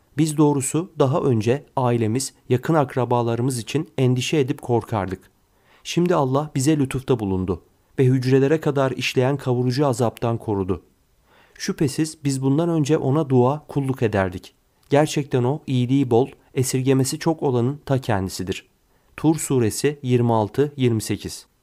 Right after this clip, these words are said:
O yarattığını bilmez mi? O latiftir, habirdir. Mülk suresi on dört. Gözler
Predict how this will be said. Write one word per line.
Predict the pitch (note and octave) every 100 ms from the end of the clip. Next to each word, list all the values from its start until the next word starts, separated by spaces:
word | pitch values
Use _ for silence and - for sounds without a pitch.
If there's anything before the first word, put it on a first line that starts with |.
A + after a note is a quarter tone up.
| _ _ _ _ _
O | C#3 D#3 -
yarattığını | C3+ C3 C3 - C3+ D3 C3
bilmez | A#2 A2+ G2 F#2+
mi? | E2+ - _ -
O | B2 C3 C3
latiftir, | B2+ D3 D#3 - D#3 -
habirdir. | - A#2+ A#2+ F#2+ F2+ - _ _ _ _ -
Mülk | C3 E3 -
suresi | - B2 G#2+ - D3+ D#3
on | C3 G#2+
dört. | F2+ D#2+ - - _ _ _ _ _ _
Gözler | - B2+ B2 D3